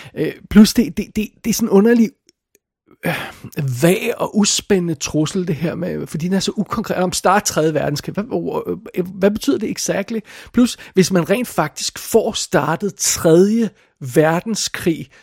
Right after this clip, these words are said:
med atomvåben, så er der ikke nogen verden, hvor man kan tjene penge i. Altså, det er noget ævl. <laughs> Det, ah, sådan et plot irriterer mig. Under det her overfladiske plot, som, som filmen arbejder med på et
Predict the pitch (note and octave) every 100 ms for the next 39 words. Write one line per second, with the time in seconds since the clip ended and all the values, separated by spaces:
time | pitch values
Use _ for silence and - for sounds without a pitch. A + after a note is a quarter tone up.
0 | _ D#3 E3+ F3 - - G#3+ F#3+ D3 D#3
1 | C#3 D3 D3 - _ _ _ _ _ -
2 | - E3+ F#3 A3 G3+ F#3+ G3 E3+ D3 D3+
3 | E3 G3+ F3 F3 F3 - - E3 E3 F3
4 | F#3 A#3 E3 C#3+ D#3 D3 D3 E3+ F3 G3+
5 | A3 - E3 - - - E3+ F#3 - -
6 | - - F#3+ - - - G3 - C4+ B3+
7 | - - - C4+ - - - - D#3+ -
8 | - E3 D#3+ - - - - - G#3+ G#3
9 | - D3 D3+ C3+ - - D3+ B2+ - _
10 | _ _ _ _ _ _ _ - A3 A3+
11 | G#3 F3+ F3 C#3+ E3+ F3+ - E3+ D#3 -
12 | - E3 E3+ - E3+ F3 - D#3 F3+ F3
13 | E3 - D#3 F#3+ F#3 F3+ F3+ - G3